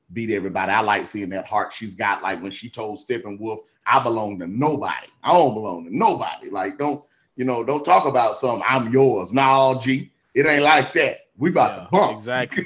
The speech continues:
Speaker 1: <laughs>
Speaker 2: And as powerful as Diana is, we all can't do something. Diana couldn't make no tea on their ass.
Speaker 1: Yeah.
Speaker 2: She was about to mess the tea up.
Speaker 1: <laughs>
Speaker 2: Diana can't cook.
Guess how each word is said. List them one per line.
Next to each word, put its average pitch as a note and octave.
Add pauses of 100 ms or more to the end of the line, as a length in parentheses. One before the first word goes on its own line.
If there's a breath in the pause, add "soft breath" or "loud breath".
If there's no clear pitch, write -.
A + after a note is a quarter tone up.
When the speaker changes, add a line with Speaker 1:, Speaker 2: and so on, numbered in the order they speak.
Speaker 1:
<laughs> B2
Speaker 2:
And C#3
as C#3+ (340)
powerful E3
as C3
Diana B2+
is, F2+ (640)
we C#3+
all C3+
can't C3
do A2+
something. G#2 (800)
Diana D3
couldn't C3+
make B2+
no B2
tea D#3+
on A2+
their F2 (200)
ass. - (460)
Speaker 1:
Yeah. C3+ (140)
Speaker 2:
She F3+
was F3
about D3+
to C#3
mess D3
the D3
tea F#3+
up. -
Speaker 1:
<laughs> -
Speaker 2:
Diana D3
can't C#3+
cook. G#3